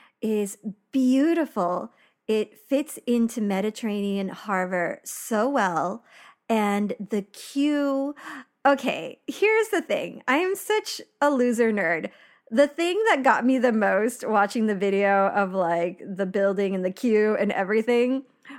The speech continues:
was not the actual queue itself, which is beautiful, by the way. It was the loading area.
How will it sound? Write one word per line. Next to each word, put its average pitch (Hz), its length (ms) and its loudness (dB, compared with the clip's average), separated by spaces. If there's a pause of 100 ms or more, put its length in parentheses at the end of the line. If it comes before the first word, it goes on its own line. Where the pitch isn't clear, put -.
was 254 160 2
not 285 260 4
the 494 100 6
actual 392 280 0
queue 269 160 0
itself, 202 260 0
which 240 160 0
is 196 140 2
beautiful, 220 1200 4 (400)
by 190 260 2
the 175 140 0
way. 131 360 -4 (520)
It 269 240 6
was 240 440 6
the 220 220 4
loading 226 480 6
area. 196 540 2